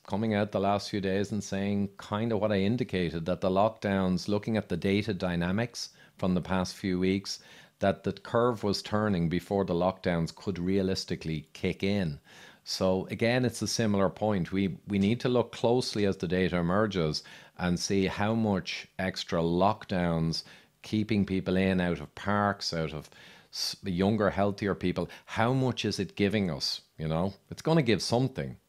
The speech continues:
The question is how much more it gives than smart distancing and smart measures. Uh, Oxford University, I won't read this out, but they've come out with an update ninth of April, so you can freeze frame and read that there.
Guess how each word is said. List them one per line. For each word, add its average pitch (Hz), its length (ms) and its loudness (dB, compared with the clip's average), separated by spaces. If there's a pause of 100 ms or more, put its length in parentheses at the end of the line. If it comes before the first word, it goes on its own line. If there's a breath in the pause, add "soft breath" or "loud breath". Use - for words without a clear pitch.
The - 80 -14
question 104 360 -6
is 85 100 -2
how 92 240 -4
much 104 280 -4
more 90 400 2
it - 140 -8
gives 71 400 -6
than 76 260 -2
smart 82 540 -4
distancing 73 680 -6
and 71 120 -6
smart 76 420 -8
measures. 67 480 -10 (500 loud breath)
Uh, 95 280 -2
Oxford 151 420 4
University, 117 580 4
I 101 80 6
won't 113 500 2
read 98 260 0
this 90 240 0
out, 98 240 4
but - 100 -10
they've 92 160 0
come 107 180 -2
out 101 200 2
with 85 100 -6
an 87 80 0
update 95 480 -2
ninth 87 400 0
of 85 100 -2
April, 92 460 2
so - 180 -4
you 85 120 0
can 87 160 -2
freeze 117 320 0
frame 95 340 0
and 80 100 0
read 95 260 0
that 95 260 0
there. 92 400 0